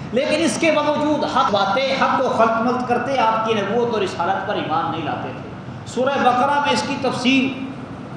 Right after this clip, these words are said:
بڑی وضاحت کے ساتھ گزری ہے۔ اور پھر اسی طرح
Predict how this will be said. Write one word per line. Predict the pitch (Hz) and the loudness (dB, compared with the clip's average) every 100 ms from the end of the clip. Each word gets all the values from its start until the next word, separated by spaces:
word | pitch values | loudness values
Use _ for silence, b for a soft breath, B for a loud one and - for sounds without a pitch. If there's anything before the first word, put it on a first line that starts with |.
| - | 0
بڑی | 247 240 | 2 4
وضاحت | 208 233 240 - | 4 4 2 2
کے | 214 | 0
ساتھ | - 175 170 170 165 | 2 2 2 0 -2
گزری | 143 151 143 117 | -2 -2 -2 -2
ہے۔ | - - - - - - - - - - - 64 65 - - 67 64 65 - - - - - - - - - - - - - | -6 -10 -12 -14 -14 -14 -14 -14 -14 -14 -12 -12 -12 -12 -12 -12 -12 -12 -12 -12 -12 -14 -14 -14 -14 -14 -14 -14 -14 -14 -6
اور | 175 233 262 - - - - - - - - - - - - | 2 2 2 0 -2 -6 -10 -12 -14 -14 -14 -16 -14 -10 0
پھر | 233 | 0
اسی | 240 226 294 | 2 4 4
طرح | 233 165 - - | 4 2 0 -2